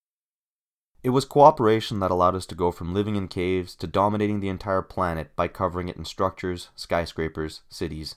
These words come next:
and satellites. It allowed us to land people on the moon, harness the power of the atom,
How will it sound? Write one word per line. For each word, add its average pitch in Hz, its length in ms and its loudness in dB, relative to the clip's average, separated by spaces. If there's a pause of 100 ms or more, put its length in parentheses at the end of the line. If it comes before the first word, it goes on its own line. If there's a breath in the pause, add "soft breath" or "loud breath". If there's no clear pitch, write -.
and 80 160 -10
satellites. - 720 -6 (2250)
It 104 100 2
allowed 113 300 8
us 135 140 -2
to - 80 -4
land 101 260 0
people 98 240 -2
on 87 100 2
the 85 80 -2
moon, 104 440 -2 (100)
harness 117 340 2
the - 80 -6
power 92 320 2
of 82 80 -2
the 82 140 -4
atom, 87 420 -2